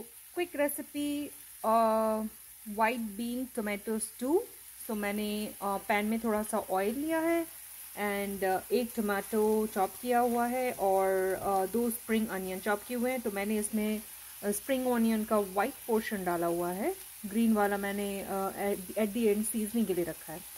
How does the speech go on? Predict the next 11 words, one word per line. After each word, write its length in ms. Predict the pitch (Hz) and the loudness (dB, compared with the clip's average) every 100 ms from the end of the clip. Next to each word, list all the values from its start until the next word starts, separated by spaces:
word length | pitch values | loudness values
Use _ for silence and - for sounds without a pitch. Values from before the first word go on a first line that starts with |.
| - - - - - | -16 -14 -14 -14 -2
So, 60 | 214 202 190 190 190 - - | 2 4 4 4 2 0 -2
oil, 420 | 196 208 240 302 302 - | 2 2 2 0 -4 -4
uh, 300 | 202 196 190 214 | 0 2 0 2
थोड़ा 160 | 233 | 0
सा 140 | 262 269 | 2 2
ऑ-, 160 | 190 | 4
olive 300 | 202 214 233 | 4 4 4
oil 180 | 226 214 | 4 2
drizzle 320 | 190 185 220 | 2 2 0
किया 240 | 214 254 262 | 0 0 2
है। 360 | 285 294 - | 2 0 -6